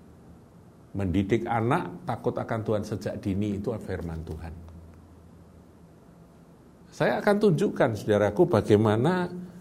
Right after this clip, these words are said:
eh, kudusnya dan sucinya dan, eh, jujurnya seorang Samuel. Ketika dia berpisah, minta diri dari bangsa itu, karena bangsa itu minta raja, kemudian, eh,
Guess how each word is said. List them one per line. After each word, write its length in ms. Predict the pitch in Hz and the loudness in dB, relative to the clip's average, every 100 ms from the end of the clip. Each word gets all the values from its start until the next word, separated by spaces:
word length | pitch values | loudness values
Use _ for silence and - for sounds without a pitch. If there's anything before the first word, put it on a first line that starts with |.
| - - - | -20 -12 2
eh, 200 | 135 131 | 2 4
kudusnya 1120 | - 160 - - 127 117 - 135 147 165 175 - - - - | 6 6 6 2 4 4 0 0 2 0 -4 -8 -16 -18 -4
dan 240 | - 113 110 | 0 0 -2
sucinya 960 | - - 156 135 - 147 139 147 156 | -8 0 2 2 2 2 4 2 2
dan, 320 | - 123 104 104 - - - - - - - | 2 0 0 -4 -10 -20 -20 -20 -20 -20 -10
eh, 460 | 120 117 117 117 117 - | -4 -2 -2 -2 -6 -2
jujurnya 800 | 131 117 - 120 110 101 113 139 | 2 2 6 8 8 6 0 -2
seorang 400 | 120 107 113 110 | -4 -6 -4 -4
Samuel. 560 | 104 110 110 120 113 80 - - - - - | -6 -8 -6 -6 -6 -10 -14 -20 -20 -6 -2
Ketika 400 | 147 160 160 151 | 0 4 6 6
dia 160 | 139 | 6
berpisah, 800 | 143 120 104 131 - 90 87 - 107 | 6 2 2 0 0 -4 -4 -8 -4
minta 240 | 95 95 98 | -2 0 0
diri 400 | 98 90 85 90 - - - - | 2 0 0 -2 -6 -14 -20 -12
dari 240 | - 87 87 | -4 -2 -2
bangsa 400 | 87 85 92 87 | -4 -6 -8 -8
itu, 240 | 87 82 | -6 -4
karena 160 | 87 92 | -4 -6
bangsa 240 | 82 85 | -8 -8
itu 240 | 82 101 | -8 -6
minta 240 | 95 85 87 | -8 -6 -8
raja, 560 | 87 85 - 104 127 - - - - - - | -8 -10 -4 -2 -2 -8 -18 -20 -20 -16 -8
kemudian, 560 | 87 87 87 85 92 95 - - - - - - - - | -4 -4 -2 -2 -2 -6 -12 -18 -20 -20 -20 -20 -20 -12
eh, 360 | 90 85 82 82 | -8 -6 -6 -6